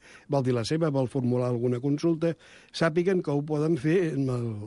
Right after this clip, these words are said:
correu electrònic és gran ser gran arroba radioestel punt com. És gran ser gran arroba radioestel punt com.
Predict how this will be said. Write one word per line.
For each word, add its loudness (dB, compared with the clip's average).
correu 2
electrònic 0
és 0
gran 2
ser -2
gran 2
arroba 2
radioestel 2
punt 2
com. -2
És 0
gran 2
ser -4
gran 2
arroba 2
radioestel 0
punt 2
com. -4